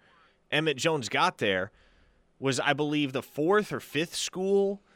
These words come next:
to offer Wesco long before he ever was the nationally acclaimed prospect that he is right now. So all that to say, I, my, my faith in Bryant Wesco's eventual commitment to Oklahoma has not been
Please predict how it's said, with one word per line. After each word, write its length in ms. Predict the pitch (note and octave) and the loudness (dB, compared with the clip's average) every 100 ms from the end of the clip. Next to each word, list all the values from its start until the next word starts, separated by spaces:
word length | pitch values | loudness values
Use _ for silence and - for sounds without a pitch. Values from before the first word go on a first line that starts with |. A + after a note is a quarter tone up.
| _ _ - | _ _ -2
to 100 | D#3+ | 2
offer 360 | E3 F#3 G3+ | 4 2 2
Wesco 520 | F#3 F3+ - G#3 F3+ B2+ | 4 2 2 4 4 6
long 520 | C#3 E3 E3+ E3+ D#3+ | 8 10 8 6 2
before 400 | C#3+ - D#3 B2+ | 0 0 2 2
he 320 | B2+ C3+ C#3 | 0 0 0
ever 400 | C3+ C#3+ C3 B2+ | 2 2 2 0
was 460 | A#2+ A#2+ A#2 A2 - | 2 4 4 2 0
the 120 | A#2+ | -2
nationally 540 | A2+ A#2 A#2 B2+ A#2 | 0 0 -2 -4 -2
acclaimed 400 | G#2+ - A#2 G#2+ | -4 -4 -4 -4
prospect 520 | - A#2 G#2 - G#2 - | 0 0 0 0 -2 -2
that 120 | F#2+ | -6
he 200 | A2 G2 | -4 -2
is 180 | F#2+ G#2 | -2 -2
right 260 | G2+ G2+ | -2 -2
now. 260 | F#2+ E2+ C#2 | -4 -6 -6
So 280 | - G#2 - - _ _ _ _ - _ _ | -2 -2 -2 -8 _ _ _ _ -20 _ _
all 200 | - E3+ F#3 | 4 6 6
that 180 | E3+ | 4
to 100 | F#3 | 4
say, 480 | D#3+ F3+ D#3+ D#3+ C#3+ - - _ _ _ _ _ _ _ _ | 2 4 4 4 2 -2 -20 _ _ _ _ _ _ _ _
I, 180 | C3+ D3 D3 | 4 4 4
my, 280 | D#3+ F3 - | 4 4 2
my 220 | D#3+ D#3+ | 2 0
faith 480 | - - F3+ F#3 - | 0 -2 0 0 -2
in 200 | F3+ D3+ | -4 -2
Bryant 460 | A#2+ D3+ D#3 D3+ C3 | 2 4 4 2 2
Wesco's 560 | C#3+ - - D#3 C3 | 2 2 2 2 2
eventual 560 | C3 C3 C#3 - C3+ B2+ | 2 0 0 0 0 0
commitment 460 | C3 B2 A#2 A#2+ | -2 -6 -4 -4
to 80 | A2 | -2
Oklahoma 760 | B2 A#2+ A#2 A2+ A#2+ A#2 A2+ G2+ | -2 -2 -2 -2 -2 0 0 0
has 360 | B2 A#2+ G#2 | 0 -2 -2
not 440 | A#2 A#2+ A#2+ A#2 A2+ | -2 0 0 -2 2
been 540 | B2 A2+ G#2+ G#2 | 2 4 2 -2